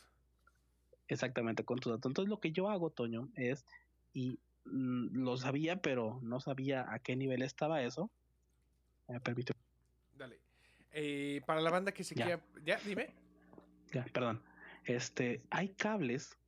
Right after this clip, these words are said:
Speaker 1: que puedes comprar y que sirven para cargar o cables para sincronizar y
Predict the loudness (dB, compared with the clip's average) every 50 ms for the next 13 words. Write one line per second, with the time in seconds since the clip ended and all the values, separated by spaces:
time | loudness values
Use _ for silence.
0 | _ _ _ _ _ _ _ -20 -10 _ -4 -4 -2 0 0 0 0 0 -2 -4
1 | -4 -4 -2 0 0 2 2 2 0 -2 -4 -6 -4 -4 -4 -4 -2 -2 0 0
2 | 2 2 2 0 0 -4 -4 _ -2 0 0 0 0 -2 -4 -2 -2 0 0 0
3 | 0 0 0 0 0 -4 -12 _ _ _ _ _ _ _ _ _ _ _ _ _
4 | _ _ _ _ -2 -2 -2 -2 -4 _ -2 0 0 2 2 2 0 0 -2 -6
5 | -6 -4 -2 0 0 0 -2 -4 -2 -2 -2 -2 -2 -2 0 0 2 2 2 2
6 | 0 0 -2 0 0 0 0 0